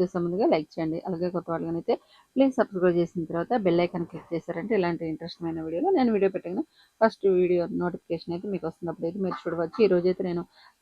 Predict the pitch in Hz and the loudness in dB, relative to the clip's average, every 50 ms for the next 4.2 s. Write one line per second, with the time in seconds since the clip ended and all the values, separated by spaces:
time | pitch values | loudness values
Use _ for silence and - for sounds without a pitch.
0 | _ 196 170 170 - 196 190 190 180 175 - 175 160 - - 175 165 170 - 208 | _ 4 4 4 4 4 6 6 6 6 4 0 0 0 -2 -2 -2 -2 -2 2
1 | 214 175 165 170 - - 156 165 170 - - 359 - - - 170 - 180 - 208 | 4 4 4 2 0 -4 -4 -2 0 0 0 -2 -2 -2 -2 -2 0 0 0 2
2 | 202 196 185 - - 180 185 196 190 190 175 - - 165 - - - 180 180 180 | 4 4 4 4 6 6 6 6 6 4 2 0 -4 -8 -10 -10 -14 -12 -10 -8
3 | 180 185 180 220 277 359 415 381 262 190 175 160 156 - _ - 180 175 180 175 | -8 -8 -8 -6 -6 -4 -4 -2 -2 0 -2 -2 -4 -6 _ 0 2 2 2 2
4 | - 185 175 | 2 0 0